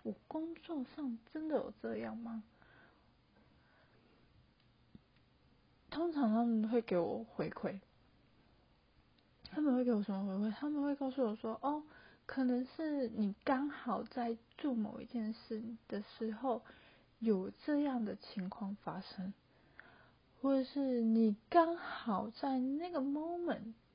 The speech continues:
你的情绪的点刚好到了，所以才会有这样的反应。那是不是在下一次，或者是下下次，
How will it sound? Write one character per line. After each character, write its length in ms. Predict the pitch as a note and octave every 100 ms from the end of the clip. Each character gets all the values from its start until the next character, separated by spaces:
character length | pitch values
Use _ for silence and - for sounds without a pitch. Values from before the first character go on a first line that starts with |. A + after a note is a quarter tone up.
| _ _ _
你 180 | A3+ G3+
的 440 | G#3+ - - - A#3+
情 260 | - - A3+
绪 220 | - C#4+
的 120 | G#3+ -
点 220 | - A#3+ B3
刚 220 | - -
好 120 | C4+ A3+ _ -
到 300 | E4+ A3+ A3+
了， 200 | A3+ - - - - - - _ - -
所 200 | B3 B3
以 320 | B3 A3 A3+ A3+ _ _ _ _ _
才 260 | - - A3
会 460 | G3+ D4+ A#3 B3 B3+ _ _ -
有 200 | A3+ F#3
这 160 | G#3+
样 120 | C#4 C4
的 80 |
反 260 | G#3+ - - _
应。 200 | G3 F3 - - - - - - - - - _ _ _ _
那 220 | D4 D4+ A3 - -
是 240 | - D4+ C4
不 40 |
是 220 | B3+ C4+
在 240 | B3+ B3+ B3+
下 400 | - - D#4 A#3+
一 120 | A3
次， 380 | - C4 G#3+ A3+
或 160 | A3+ A3+
者 180 | G#3+ F#3
是 220 | - A3+
下 160 | - C4
下 240 | D4+ C#4
次， 420 | - - C4+ B3+